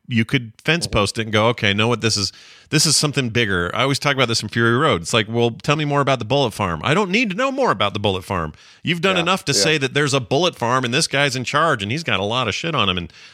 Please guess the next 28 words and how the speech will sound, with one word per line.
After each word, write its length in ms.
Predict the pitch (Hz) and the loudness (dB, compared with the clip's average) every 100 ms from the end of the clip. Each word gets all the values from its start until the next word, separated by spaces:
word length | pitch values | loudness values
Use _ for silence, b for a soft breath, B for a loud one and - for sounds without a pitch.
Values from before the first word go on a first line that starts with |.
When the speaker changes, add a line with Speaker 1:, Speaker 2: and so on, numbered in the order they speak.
| - | -4
Speaker 1:
that's 160 | 156 | 0
a 80 | 120 | 2
weird, 480 | 113 139 143 127 143 | 2 2 2 0 -4
weird 280 | 135 151 135 | 0 0 0
thing 160 | 160 143 | 0 0
to 40 | |
be 100 | 113 | -2
called 260 | - 139 123 | -2 -2 -2
the 40 | |
bullet 240 | 117 - 110 | -2 -2 0
farm. 200 | 120 113 | 0 0
That 100 | 123 | 0
must 160 | 127 - | -4 -4
be 60 | |
where 120 | 113 135 | 0 0
all 60 | |
the 60 | 139 | 0
bullets 340 | 120 170 - | 0 0 0
are. 220 | 117 113 110 B B B - | 2 2 0 B B B -4
Like, 160 | 123 - | -2 -2
I 160 | 139 180 | 0 0
don't 220 | 196 135 | 0 0
need 260 | 170 165 - | 0 0 0
over 280 | 131 160 190 | 0 2 2
explanations. 720 | 190 - 185 196 - 196 175 | 0 0 0 0 -2 -6 -6
I 80 | 131 | -4
just 220 | 139 165 160 | -2 -2 0
need 320 | 160 151 | 0 0